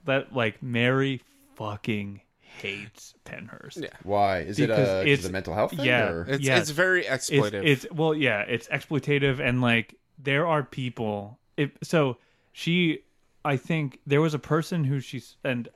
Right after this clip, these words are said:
Speaker 1: I, I don't wanna be talking out of turn, but th-, as I remember the story that she was telling me, there was a woman, a client of hers, who lived at Penhurst
Speaker 3: Mm-hmm.
Speaker 1: and loved it. Like, was like, this, that was her home for years.
Speaker 3: Okay.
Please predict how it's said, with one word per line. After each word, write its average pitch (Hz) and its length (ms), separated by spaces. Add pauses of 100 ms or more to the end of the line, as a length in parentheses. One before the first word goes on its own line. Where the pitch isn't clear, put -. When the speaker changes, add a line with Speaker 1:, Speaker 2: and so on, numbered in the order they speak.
(420)
Speaker 1:
I, 131 280
I 123 120
don't 135 120
wanna 135 140
be 120 80
talking 117 300
out 107 40
of 101 80
turn, 107 340
but 127 140
th-, - 200
as 143 200
I 170 60
remember 135 440
the 123 100
story 110 280
that 110 120
she - 80
was 110 80
telling 131 280
me, 107 220 (440)
there 127 100
was 139 160
a 120 280
woman, 165 600 (280)
a 123 80
client 139 360
of 107 80
hers, - 400 (380)
who 131 140 (120)
lived 127 220
at 113 120
Penhurst 117 640
Speaker 3:
Mm-hmm. 90 200 (340)
Speaker 1:
and 127 180
loved 120 240
it. 50 180 (600)
Like, 123 160
was 120 180
like, 113 400 (640)
this, 127 180
that 123 220
was 120 100
her 117 100
home 123 380
for 107 220
years. 107 520
Speaker 3:
Okay. 85 300